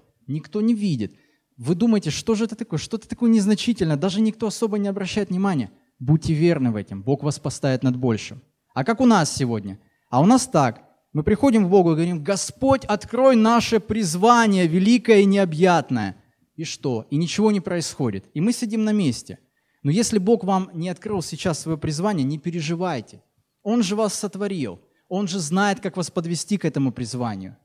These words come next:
Ваша задача быть верным в том, что сейчас вам дано. Если вы поставлены Богом служить в чём-то, сохраните верность, соблюдайте детали, думайте об этом, развивайтесь в этом, ищите Божьего руководства,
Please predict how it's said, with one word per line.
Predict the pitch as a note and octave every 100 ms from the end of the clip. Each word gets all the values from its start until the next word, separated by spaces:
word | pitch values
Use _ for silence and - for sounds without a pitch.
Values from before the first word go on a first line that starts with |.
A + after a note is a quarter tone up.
| _ _ _
Ваша | C3 F#3+ G3+
задача | F3+ E3+ D3+ G3+ A3+ -
быть | B2 C3 -
верным | B2+ F#3+ G3+ C#3
в | -
том, | - G#3
что | F#3 D#3
сейчас | C3 E3 - A3+ G3+ C3
вам | A#2+
дано. | A#2 D3 D#3 F#2+ - _ _ _
Если | D3 - F#3+
вы |
поставлены | G3+ G3 - A#3+ A#3+ A3
Богом | G3+ A3+ G3
служить | F3 F#3+ F#3 G3+
в | -
чём-то, | D#3+ B2+
сохраните | A#2+ D#3 - F#3+ G#3+ G3+
верность, | D3 F#3 F#3+ B2 G#2+ - _ _
соблюдайте | - E3 F#3 F3+ A3 G#3+ F3+
детали, | D3 D3 F#3+ G3 D3+ G#2+ - _ _ -
думайте | B2 G#3 A3 G3 F3+
об | D3
этом, | C3 A#2+
развивайтесь | D3 D3 E3+ F#3 G3+ F#3 -
в |
этом, | C3+ - A#2
ищите | D3+ - G3+
Божьего | F#3 F#3 G#3+ D#3+ F3
руководства, | F3 D#3+ F3+ G3 D#3 -